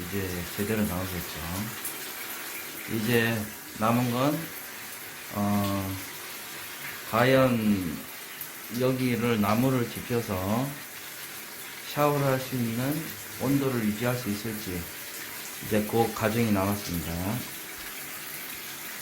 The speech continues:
벌써 열 시가 넘었네요. 저녁도 못 먹고 도저히 안 돼서 지금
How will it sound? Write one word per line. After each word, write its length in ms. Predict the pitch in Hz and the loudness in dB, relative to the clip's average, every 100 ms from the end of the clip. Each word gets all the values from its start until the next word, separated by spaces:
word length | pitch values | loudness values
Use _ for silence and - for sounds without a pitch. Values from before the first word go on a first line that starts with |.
| - - - - - - - - - - - - - - - - - - | -8 -8 -8 -8 -8 -8 -10 -12 -10 -10 -10 -10 -10 -10 -10 -8 -6 0
벌써 320 | 123 127 117 | 2 4 6
열 100 | 120 | 6
시가 280 | 127 127 117 | 4 0 0
넘었네요. 680 | 101 104 101 92 85 82 95 107 - | 0 -2 -2 -2 -2 -4 -6 -8 -12
저녁도 380 | - 110 117 - | -6 -2 -2 -2
못 100 | 101 | -4
먹고 400 | 95 95 92 - 82 78 - - - - - - - - - - - | -4 -6 -6 -6 -6 -6 -10 -12 -10 -10 -10 -10 -8 -8 -8 -8 -4
도저히 300 | 107 113 120 | -2 2 4
안 140 | 113 101 | 4 2
돼서 420 | 104 110 117 92 82 - - - - - - - - - - - - - | 0 0 -2 -4 -6 -10 -12 -12 -12 -12 -12 -12 -12 -12 -12 -12 -12 -10
지금 260 | 101 104 | -2 0